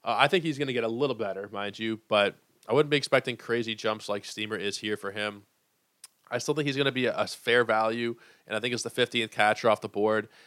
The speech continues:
He's about the last guy that I'm really comfortable with, uh, taking as my ca-, like, if we're talking, like, a one catcher league,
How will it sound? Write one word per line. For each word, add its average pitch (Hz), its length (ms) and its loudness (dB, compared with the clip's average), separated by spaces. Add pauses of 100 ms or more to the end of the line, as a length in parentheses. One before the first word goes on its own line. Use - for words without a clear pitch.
(140)
He's 127 240 -4
about 131 400 4
the 147 100 4
last 117 420 6
guy 113 300 6
that 107 160 0
I'm 104 320 -2
really 127 460 4
comfortable 110 640 -2
with, 95 440 -2 (360)
uh, 98 200 2
taking 107 500 0
as 95 280 -2
my 98 140 -4
ca-, - 180 -10
like, 123 160 0
if 120 100 -4
we're 127 100 -4
talking, 131 340 4
like, 120 140 -4
a 117 60 4
one 117 240 4
catcher 123 380 4
league, 131 380 0